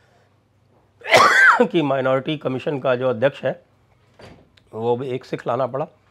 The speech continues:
और माइनॉरिटी मिनिस्ट्री में भी मंत्री एक ऐसी महिला को बनाना पड़ा जो कि पारसी से ब्याही हुई है।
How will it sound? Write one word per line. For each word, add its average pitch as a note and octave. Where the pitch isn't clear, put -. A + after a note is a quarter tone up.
और A#2+
माइनॉरिटी B2
मिनिस्ट्री C3+
में B2
भी C#3+
मंत्री A#2
एक B2
ऐसी B2+
महिला A2+
को A2
बनाना G2
पड़ा G#2
जो C#3+
कि G3
पारसी C3
से D#3
ब्याही G#2
हुई F2
है। -